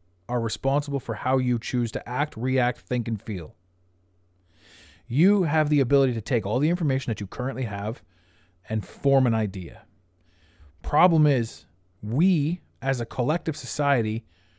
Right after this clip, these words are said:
were never taught how to think. We were only taught what to think. And when you're only taught what to think,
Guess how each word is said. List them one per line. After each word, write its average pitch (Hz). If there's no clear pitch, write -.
were 110
never 107
taught -
how 95
to -
think. -
We 127
were 120
only 135
taught 117
what 120
to -
think. -
And 117
when 117
you're 113
only 185
taught 156
what 123
to 120
think, 113